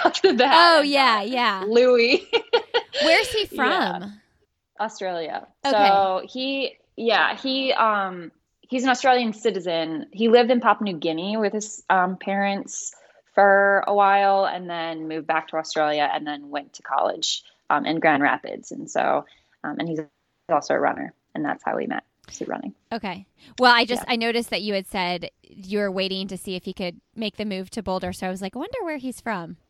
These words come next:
Speaker 1: Yeah, yeah. Um, it's not super easy to get your green card, turns <laughs> out. It
Speaker 2: Yeah.
Speaker 1: costs a lot of money and it takes a lot of time. And I think especially with,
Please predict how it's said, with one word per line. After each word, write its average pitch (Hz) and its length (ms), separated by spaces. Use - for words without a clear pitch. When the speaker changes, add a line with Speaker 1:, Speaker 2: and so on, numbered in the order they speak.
Speaker 1:
Yeah, 240 540
yeah. 202 280
Um, 214 640
it's 247 160
not 302 460
super 285 360
easy 254 380
to 240 80
get 233 120
your 226 140
green 247 280
card, 170 360
turns 226 280
<laughs> 415 200
out. 254 320
It 226 60
Speaker 2:
Yeah. 226 240
Speaker 1:
costs 254 60
a - 100
lot 202 300
of 247 60
money 226 640
and 196 120
it 185 60
takes 208 180
a 202 40
lot 180 260
of 190 100
time. 190 380
And - 80
I 175 80
think 180 180
especially 180 580
with, 165 360